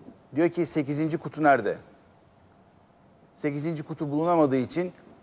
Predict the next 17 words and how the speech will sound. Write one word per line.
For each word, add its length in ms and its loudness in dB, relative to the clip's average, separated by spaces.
yolda 480 6
tükettiğiniz 600 -4
suçlamasıyla 920 0
iki 260 -8
yıl 200 4
hapis 380 -6
cezasıyla 540 2
mahkemeye 480 0
sevk 280 -6
ediliyor. 300 -12
Yine 220 6
örnek 340 4
veriyorum, 340 4
bakın, 220 2
Avrupa'dan 580 4
ve 80 6
Amerika'dan. 540 0